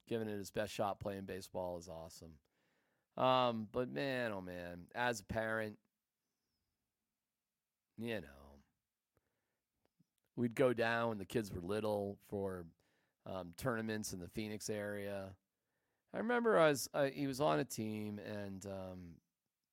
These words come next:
there were a couple of parents who were like, "Oh, we shouldn't go 'cause we can't win that tournament." I'll never forget that. So weird. Like, we shouldn't go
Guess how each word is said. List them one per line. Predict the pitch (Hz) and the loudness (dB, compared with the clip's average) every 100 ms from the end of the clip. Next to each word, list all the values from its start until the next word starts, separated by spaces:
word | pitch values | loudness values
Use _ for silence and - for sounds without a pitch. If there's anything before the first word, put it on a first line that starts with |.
| _ 127 | _ -2
there | 127 | 2
were | 120 | 2
a | |
couple | - 151 143 | 6 4 4
of | 123 | -4
parents | 110 110 110 107 | 0 0 -2 -6
who | - | -8
were | 95 | -8
like, | 90 131 | -8 -6
"Oh, | 147 139 139 | -4 -2 -2
we | 135 | -4
shouldn't | - 143 131 | -2 -2 0
go | 120 120 | 2 2
'cause | 110 95 | 0 -6
we | |
can't | 98 123 127 98 | -6 -4 -4 -6
win | 101 123 117 107 | -4 -2 -2 -4
that | 92 | -6
tournament." | - 110 101 85 82 - | -8 -8 -8 -10 -16 -16
I'll | 98 | -16
never | 135 175 - | -12 -12 -10
forget | 92 90 85 | -10 -8 -8
that. | 85 78 - | -12 -16 -12
So | - 123 | -6 -6
weird. | 107 80 80 76 76 _ _ _ _ _ _ _ _ _ _ _ _ _ | -6 -8 -10 -12 -16 _ _ _ _ _ _ _ _ _ _ _ _ _
Like, | - 92 | -10 -6
we | |
shouldn't | 90 - 175 196 208 - 123 | -4 2 6 6 2 -6 -2
go | 127 117 101 92 | 4 6 6 2